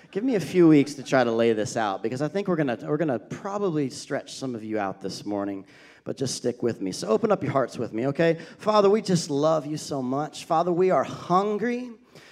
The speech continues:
and we are expectant of great things. If you're hungry, I just want you to tell them, "Lord, I'm hungry for you.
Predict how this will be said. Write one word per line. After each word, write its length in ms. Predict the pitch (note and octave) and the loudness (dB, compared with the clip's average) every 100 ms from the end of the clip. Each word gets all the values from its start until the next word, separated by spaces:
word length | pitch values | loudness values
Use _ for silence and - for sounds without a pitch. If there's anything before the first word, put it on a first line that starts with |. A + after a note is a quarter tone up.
| - - - | -20 -10 0
and 140 | E3+ | 2
we 140 | E3+ | 4
are 100 | D3+ | 4
expectant 640 | A#2 - - - G3 G3 D#3 | 2 -4 0 2 4 4 2
of 100 | C3 | 4
great 240 | D#3 D#3 | 4 4
things. 760 | - D3 A#2+ F#2+ D2+ - - - - - _ _ _ _ _ _ _ _ _ _ _ _ _ _ _ - | 2 -4 -4 -4 -12 -16 -16 -18 -20 -20 _ _ _ _ _ _ _ _ _ _ _ _ _ _ _ -4
If 180 | C3+ - | -2 0
you're 80 | E3 | -2
hungry, 380 | E3 F#3 A#2+ A#2+ | 0 -2 2 2
I 60 | |
just 220 | B2+ C#3+ | 2 -2
want 200 | - D3 | -2 -2
you 20 | D3+ | -2
to 40 | |
tell 220 | C#3+ C#3+ A#2+ | 0 0 2
them, 100 | C3 | 4
"Lord, 140 | C3 | 2
I'm 100 | F#2 | 0
hungry 540 | - - D3 D#3 D3+ | -4 -4 0 2 2
for 180 | D#3 E3 | 0 -2
you. 500 | D3+ A2 A2 G#2+ G#2+ | 0 2 4 4 2